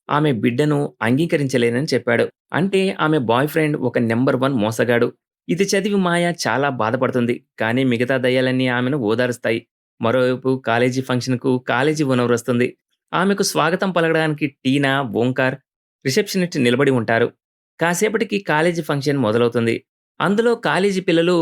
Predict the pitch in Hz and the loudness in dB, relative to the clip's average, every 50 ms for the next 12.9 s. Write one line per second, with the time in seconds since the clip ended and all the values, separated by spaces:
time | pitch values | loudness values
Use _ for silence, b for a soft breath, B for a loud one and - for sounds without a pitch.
0 | 156 131 107 110 127 139 160 165 160 151 147 127 127 131 127 147 143 110 98 107 | 0 -2 -2 0 0 2 2 0 -2 0 0 0 2 0 0 0 0 0 2 0
1 | 120 120 - - 113 - 120 113 117 - - _ _ _ _ _ _ _ - 104 | 0 -2 -2 -4 -2 0 0 0 0 -2 -4 _ _ _ _ _ _ _ -6 -2
2 | - 107 113 117 113 143 131 131 - - 110 107 113 123 135 131 - 131 123 110 | 0 0 0 0 0 0 0 0 0 -2 -2 -2 -2 -2 -4 -4 -2 0 -2 0
3 | 104 113 120 117 113 - 120 117 117 - - _ _ _ 110 110 113 127 - - | 2 2 0 0 0 -2 -2 0 0 -2 -2 _ _ _ -4 -2 -2 -2 0 0
4 | 131 123 113 110 113 120 117 123 120 131 151 - 127 117 110 123 127 139 139 135 | 0 0 2 0 0 0 0 0 -2 -2 -4 -2 -2 0 0 2 2 2 2 2
5 | 127 131 127 107 98 110 110 123 127 123 127 123 139 180 - _ _ _ _ _ | 2 0 0 0 0 0 2 2 0 0 0 0 -2 -2 -6 _ _ _ _ _
6 | _ - - 156 190 196 - 220 208 202 208 190 135 110 117 127 156 180 - - | _ -4 -2 -2 -2 -2 -2 0 0 0 0 -2 -2 -2 -2 -2 -2 -2 -2 -4
7 | 143 135 127 127 117 120 120 131 160 143 123 120 - 123 117 120 120 - _ _ | -4 -2 -2 -2 -2 0 -2 0 0 -2 -2 -2 0 0 0 0 0 -2 _ _
8 | _ _ _ _ _ 110 104 107 117 123 127 127 131 131 123 123 123 113 113 113 | _ _ _ _ _ -2 0 2 2 2 2 0 2 2 2 2 2 2 0 0
9 | 120 123 123 123 120 120 123 127 143 _ _ _ _ _ - 156 151 143 139 - | 2 2 2 2 2 2 0 -2 -4 _ _ _ _ _ -6 -2 -2 -2 -2 0
10 | - 147 170 180 202 190 - 160 139 143 156 156 160 156 151 151 151 - 143 127 | -2 0 0 0 0 -2 0 -2 0 0 0 0 0 0 0 0 -2 -2 -2 -2
11 | 127 135 135 135 135 151 147 _ - - 123 127 135 147 139 - _ - 120 120 | 0 0 2 2 0 0 -2 _ -6 -2 0 0 0 0 -2 -4 _ -4 -2 -2
12 | 139 - 151 147 147 139 139 135 127 123 131 123 123 120 123 123 143 | -2 -2 -4 -2 -2 0 0 0 -2 0 -2 -2 0 0 0 0 0